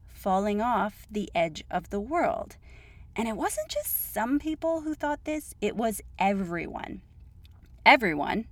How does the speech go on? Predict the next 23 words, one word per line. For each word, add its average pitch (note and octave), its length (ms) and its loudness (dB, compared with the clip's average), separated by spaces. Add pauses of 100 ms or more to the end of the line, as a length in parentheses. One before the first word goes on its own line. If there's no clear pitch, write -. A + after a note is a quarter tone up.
(460)
thought D#3 180 0
it - 80 -8
was - 140 -6
a F#3+ 40 -4
fact - 500 -4 (340)
that - 100 0
if F#3 140 -2
you F#3+ 80 2
sailed F#3 320 2
too D4 160 -2
far E4+ 220 4
in C#4 80 2
one A3+ 140 4
direction, G#3+ 460 4
you F3+ 140 0
would F#3+ 160 -4
fall C4 720 0 (440)
off F3+ 300 -2
the F3+ 220 -6 (220)
edge F#3+ 440 4 (100)
of F3 160 -2
the F3 160 -2
earth. - 340 -6